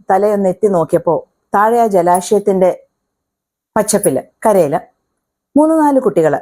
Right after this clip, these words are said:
ചെറുപ്പക്കാര് ഫോട്ടോ എടുക്കുന്നു. ഒന്ന് രണ്ട് പേര് വെള്ളത്തിലേക്ക്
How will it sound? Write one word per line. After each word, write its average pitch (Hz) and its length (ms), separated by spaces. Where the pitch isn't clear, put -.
ചെറുപ്പക്കാര് 202 520
ഫോട്ടോ 185 300
എടുക്കുന്നു. 160 300
ഒന്ന് 208 180
രണ്ട് 190 160
പേര് 170 200
വെള്ളത്തിലേക്ക് 180 460